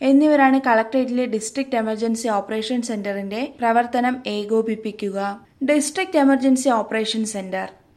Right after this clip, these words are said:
ഇരുപത്തിനാല് മണിക്കൂറും പ്രവർത്തിക്കും. റവന്യൂ,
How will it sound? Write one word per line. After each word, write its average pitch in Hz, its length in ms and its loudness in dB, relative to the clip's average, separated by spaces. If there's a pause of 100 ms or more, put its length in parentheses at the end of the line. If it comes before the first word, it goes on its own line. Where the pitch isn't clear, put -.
(120)
ഇരുപത്തിനാല് 339 720 2
മണിക്കൂറും 233 560 2
പ്രവർത്തിക്കും. 196 640 -4 (480)
റവന്യൂ, 277 540 4